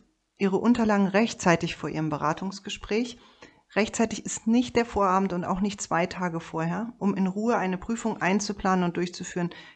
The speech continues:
bitten wir um Zusendung eine Woche vorher. Durch das hohe Beratungsaufkommen möchten wir hier einfach unsere Toleranz ein wenig ändern gegenüber den Fristen.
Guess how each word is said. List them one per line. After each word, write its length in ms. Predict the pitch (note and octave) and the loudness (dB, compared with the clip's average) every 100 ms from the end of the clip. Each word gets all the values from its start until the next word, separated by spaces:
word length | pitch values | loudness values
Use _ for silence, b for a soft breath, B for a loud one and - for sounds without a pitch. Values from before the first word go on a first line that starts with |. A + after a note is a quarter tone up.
| B | B
bitten 280 | G3 G3 F3 | 0 4 4
wir 120 | D3 | 4
um 120 | D#3+ | 2
Zusendung 560 | - F#3 F3+ F3+ - C#3+ | 0 2 4 4 2 0
eine 240 | D#3 D#3 | 0 0
Woche 220 | E3+ F#3 | -2 -6
vorher. 580 | - D3 C#3 D#3 E3 - - b b b b b b b | -6 -6 -6 -6 -8 -12 -18 b b b b b b b
Durch 180 | - G#3 | -2 0
das 180 | G#3 G3 | 0 4
hohe 140 | G#3+ | 4
Beratungsaufkommen 1200 | F#3+ F#3 G#3 B3 A#3+ - G#3+ A3+ - A3 A3 A3+ - b b b _ _ _ - | 6 6 6 4 0 2 2 2 0 2 2 2 -2 b b b _ _ _ 4
möchten 320 | G3 G3+ G#3 | 6 6 4
wir 80 | G3+ | 2
hier 300 | G3+ G#3+ G#3+ | 4 4 4
einfach 240 | F#3+ F#3+ | 4 0
unsere 260 | - F3+ F3 | 0 0 0
Toleranz 560 | - E3 D#3+ E3 G3 G3+ | 2 4 6 6 6 4
ein 180 | F3 | 0
wenig 320 | E3 D#3+ D#3+ F3+ | 0 -2 -4 0
ändern 380 | G3 A#3 A3+ | 4 4 4
gegenüber 560 | A3 G#3 G#3 G#3+ G#3 G3+ | 2 0 0 0 4 4
den 240 | G#3 G3+ | 4 2
Fristen. 600 | G3+ - G#3 G#3 - G3+ | 2 0 -2 -2 -6 -6